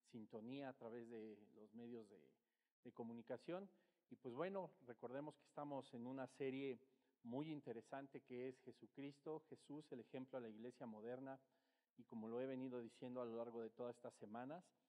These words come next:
hoy vamos a ver ya la conferencia número diez de esta serie. Eh, pues es algo importante que nosotros debemos de, de tener, conocer perfectamente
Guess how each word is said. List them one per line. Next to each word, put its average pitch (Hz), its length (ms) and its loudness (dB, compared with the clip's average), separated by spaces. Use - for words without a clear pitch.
hoy 113 180 -4
vamos 120 340 0
a 107 60 0
ver 107 220 0
ya 117 160 2
la 135 120 2
conferencia 117 560 -8
número 117 340 -4
diez 139 440 0
de 123 120 0
esta 123 200 -6
serie. 135 440 -2
Eh, 107 380 -2
pues - 220 -4
es 131 160 -4
algo 143 280 2
importante 131 540 0
que - 120 -4
nosotros 117 460 -4
debemos 120 500 0
de, 107 500 -6
de 107 120 -14
tener, 147 440 0
conocer 147 420 -2
perfectamente 165 920 0